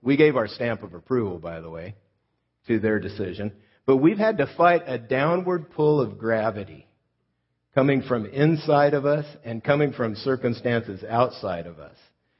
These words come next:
And so we always experience, or we've all experienced this pull in a fallen world. The entire planet is on a pre-bounce fl-, phase. We're all, we're all on a pre-bounce.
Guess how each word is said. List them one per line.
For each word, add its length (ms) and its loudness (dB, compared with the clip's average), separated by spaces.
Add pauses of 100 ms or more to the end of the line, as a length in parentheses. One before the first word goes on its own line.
(200)
And 160 -2
so 400 4
we 200 2
always 560 4 (200)
experience, 680 0 (180)
or 140 2
we've 260 0
all 240 6
experienced 520 -2
this 180 -6 (200)
pull 500 -2 (280)
in 180 2
a 220 0
fallen 480 4
world. 420 4 (280)
The 140 6
entire 580 4
planet 680 0
is 180 -6
on 160 2
a 80 -2
pre-bounce 760 -2 (100)
fl-, 100 0 (200)
phase. 340 -4 (640)
We're 220 6
all, 320 6
we're 240 0
all 300 6
on 140 2
a 40 -2
pre-bounce. 480 -2